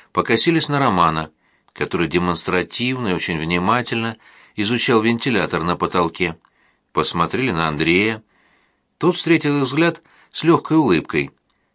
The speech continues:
Несколько мгновений старший Ф С О шник колебался, но потом обратился к коллеге. «Саша, проверь посты». Когда второй охранник ушел,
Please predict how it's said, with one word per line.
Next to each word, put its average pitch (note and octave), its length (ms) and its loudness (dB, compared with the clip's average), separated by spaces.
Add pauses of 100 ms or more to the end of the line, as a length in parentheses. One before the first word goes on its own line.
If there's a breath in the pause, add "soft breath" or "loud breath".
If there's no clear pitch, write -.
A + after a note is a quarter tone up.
(180)
Несколько E2+ 600 -4
мгновений F2 520 0
старший E2+ 400 -4
Ф D#2+ 180 -4
С - 80 -2
О F2+ 140 2
шник - 240 -8
колебался, A2 760 0 (520 soft breath)
но D#3+ 220 0
потом D#3+ 340 0
обратился A2+ 580 0
к - 60 -20
коллеге. C2+ 540 0 (360)
«Саша, - 420 -4 (380)
проверь F3+ 300 0
посты». D2+ 520 0 (680)
Когда D#2+ 300 0
второй E2+ 300 -2
охранник E2+ 460 -2
ушел, C#3+ 440 -2